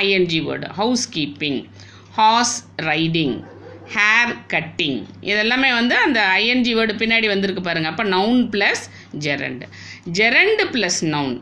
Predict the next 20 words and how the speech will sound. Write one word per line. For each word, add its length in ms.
அப்படின்னு 400
வரும்போது 460
ஐஎன்ஜி 380
வேர்டு 240
முன்னாடி 320
வந்துடணும். 400
ட்ரிங்கிங் 640
வாட்டர், 460
ப்ளீச்சிங் 680
பவுடர், 460
வாக்கிங் 540
ஸ்டிக். 480
சரியா? 260
அந்த 200
ஐஎன்ஜி 400
வேர்டு 220
வந்து 200
முன்னாடி 320
இருக்கணும். 320
ஆனா 140